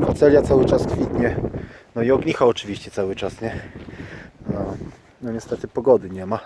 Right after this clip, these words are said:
za często, no ale też już jestem prawie, że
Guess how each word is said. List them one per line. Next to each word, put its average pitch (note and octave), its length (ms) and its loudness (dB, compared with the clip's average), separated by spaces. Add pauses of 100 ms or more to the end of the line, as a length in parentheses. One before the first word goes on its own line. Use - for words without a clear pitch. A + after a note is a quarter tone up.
za G2+ 220 -6 (300)
często, A#2 460 -2 (1080)
no A#3 80 0
ale D#3 400 6 (1400)
też G#2+ 220 -6
już - 200 -10 (380)
jestem A3 300 -2
prawie, A3+ 340 2 (200)
że - 200 2